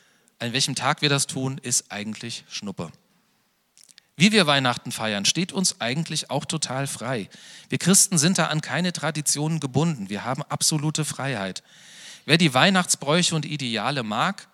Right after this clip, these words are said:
die es gibt, der soll sie nutzen. Wer sie nicht mag, der kann sie lassen. Und niemand soll dafür schräg angeguckt werden, dass er vielleicht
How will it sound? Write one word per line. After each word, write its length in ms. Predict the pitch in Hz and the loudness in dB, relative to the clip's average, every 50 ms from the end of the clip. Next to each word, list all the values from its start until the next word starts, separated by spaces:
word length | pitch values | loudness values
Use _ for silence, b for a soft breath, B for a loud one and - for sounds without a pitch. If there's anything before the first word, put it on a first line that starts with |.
| _ - | _ -12
die 60 | - 131 | -4 -4
es 120 | - - | -4 -2
gibt, 340 | - 202 - _ - - _ b b b b b b b b b b b b _ _ _ _ _ _ _ _ _ _ - | -2 -6 -8 _ -14 -16 _ b b b b b b b b b b b b _ _ _ _ _ _ _ _ _ _ -14
der 160 | 92 104 110 | -10 -6 -6
soll 220 | 107 107 113 120 | -4 -2 -2 -2
sie 100 | 117 117 | -2 -2
nutzen. 480 | 113 123 135 143 - - - 104 95 87 - | -2 -2 -2 0 0 0 0 -2 -14 -12 -8
Wer 120 | 117 127 | -4 -2
sie 120 | 127 139 | -2 0
nicht 220 | 147 165 185 - - | 0 0 0 -2 -2
mag, 320 | 147 147 147 151 - - B B B B - | -2 -2 -2 -2 -4 -6 B B B B -10
der 100 | 110 - | -10 -8
kann 220 | - 120 139 156 | -4 -2 0 0
sie 140 | 151 143 131 | 2 0 0
lassen. 340 | 123 131 151 - - 110 110 | 0 0 0 0 -2 -2 -4
Und 160 | 117 113 - | -10 -8 -4
niemand 300 | 147 156 160 160 156 - | -4 -2 0 0 -2 -2
soll 160 | - 131 123 | -2 -4 -4
dafür 320 | - 117 139 - - 143 | -4 -6 -6 -6 -4 -2
schräg 320 | - - - 131 135 - - | -2 -2 -2 -2 -6 -6 -4
angeguckt 560 | 139 175 185 151 127 - - 127 - - - | -4 -2 -2 -2 -4 -6 -6 -8 -8 -8 -8
werden, 320 | 117 113 120 135 160 165 B B B B B B B | -4 -4 -4 -4 -6 -8 B B B B B B B
dass 160 | - 127 127 | -4 -2 -2
er 60 | 143 127 | -2 0
vielleicht 480 | - 139 127 117 117 123 131 - - | -2 -2 0 0 0 0 0 -2 -4